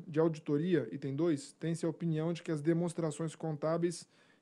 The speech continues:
de recebimento e pagamentos relativas aos recursos destinados ao Procel estão adequadas. Importante destacar, confor-,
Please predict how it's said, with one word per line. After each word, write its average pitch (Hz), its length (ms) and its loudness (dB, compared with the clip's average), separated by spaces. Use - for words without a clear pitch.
de 151 100 -4
recebimento 165 680 2
e 139 40 -6
pagamentos 160 680 0
relativas 156 600 0
aos 147 180 -2
recursos 160 480 -4
destinados 151 560 -2
ao 147 80 0
Procel 156 560 -2
estão - 280 -4
adequadas. 135 680 -4
Importante 175 500 0
destacar, 160 600 0
confor-, 160 480 -2